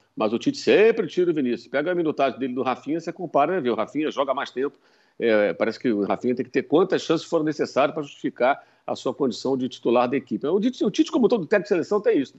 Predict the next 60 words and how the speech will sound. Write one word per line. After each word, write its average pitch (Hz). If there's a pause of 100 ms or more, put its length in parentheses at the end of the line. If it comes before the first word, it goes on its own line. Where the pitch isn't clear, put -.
Tem 151
uns, 156 (320)
parece 143
nitidamente 123
alguns 160
jogadores 151
que -
parecem 143
que, 110 (400)
não 104
sei 135
se -
são 120
os -
favoritos, 113
o -
que 135
acontece, 107
né? 104
Todo 165
sele-, 139 (340)
todo 175
técnico 156
tem 170
o 165
seu 147
Elzo, 104
né? 110
Como 107
o 113
Tele 107
tinha 117
em 117
oitenta 117
e 107
seis, - (460)
na 101
Copa 104
lá 101
do, 101
do, 95
do 117
México. 101 (340)
Mas -
agora, 147
a -
premiação, 415
essa 330
premiação 285
não 202
dá 170
pra 170
levar 160
muito 156
a 107
sério, 120
né? 120
Esse -
negócio 107
de -